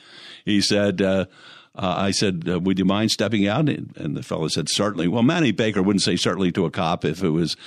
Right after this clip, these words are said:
the last cop on earth. But that's what the officer testified to. He said, "Mister Baker stepped out of the car, and then, uh, we asked Mister Baker whether or not we could take the keys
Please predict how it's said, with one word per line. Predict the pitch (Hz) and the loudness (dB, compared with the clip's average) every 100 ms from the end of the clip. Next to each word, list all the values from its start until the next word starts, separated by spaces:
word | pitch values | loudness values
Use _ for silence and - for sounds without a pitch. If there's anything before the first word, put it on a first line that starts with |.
| - | -10
the | 95 | -2
last | 98 101 90 | 0 0 -2
cop | - 92 87 | -2 -2 0
on | 90 98 | 0 0
earth. | 143 135 - - _ _ _ _ - | 2 0 -2 -10 _ _ _ _ -6
But | 92 - - _ - - 85 | -6 -6 -18 _ -20 -16 -8
that's | 78 82 - | -4 -4 -4
what | 82 | -4
the | 85 80 - | -4 -6 -4
officer | 90 87 90 95 87 | -4 -2 -2 -2 -2
testified | 92 85 85 87 85 | -2 -2 -4 -2 -2
to. | 120 | 0
He | 107 | 0
said, | - 85 87 | 0 -2 0
"Mister | 85 85 | 0 -2
Baker | 80 85 82 | -4 -4 -4
stepped | - 95 87 | -2 -2 -2
out | 90 | -2
of | |
the | 82 | -2
car, | 78 110 135 113 | -2 0 0 0
and | 85 - - - - - | -4 -10 -20 -20 -20 -10
then, | 87 110 110 107 | -4 0 4 4
uh, | 98 | 4
we | 101 98 | 2 2
asked | 101 101 | 2 -2
Mister | - | -2
Baker | 87 98 98 92 | 0 0 0 2
whether | 95 92 | 2 2
or | |
not | 92 95 | 2 0
we | 98 | -2
could | 95 - | -2 -4
take | 107 | -4
the | 135 | -2
keys | 180 247 190 98 - | 2 2 4 2 -2